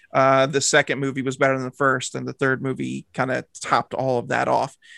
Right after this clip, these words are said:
Um, I rewatched it again last night and was just cracking up at some of the stunts.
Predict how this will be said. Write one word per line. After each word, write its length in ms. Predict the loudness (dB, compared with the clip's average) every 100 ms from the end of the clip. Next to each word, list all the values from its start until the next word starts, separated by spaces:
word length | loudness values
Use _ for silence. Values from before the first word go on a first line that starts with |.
| -18 0
Um, 460 | 4 4 2 0 2
I 120 | 4
rewatched 500 | 4 6 4 4 -2
it 80 | -4
again 300 | -2 -2 0
last 280 | -2 -2 0
night 220 | 0 0
and 220 | -4 -4
was 180 | -6 -6
just 200 | -8 -8
cracking 500 | 0 0 2 -2 -2
up 200 | 2 0 0
at 200 | -4 -2
some 200 | -2 -2
of 80 | -2
the 80 |
stunts. 500 | -6 -2 -2 -2 -8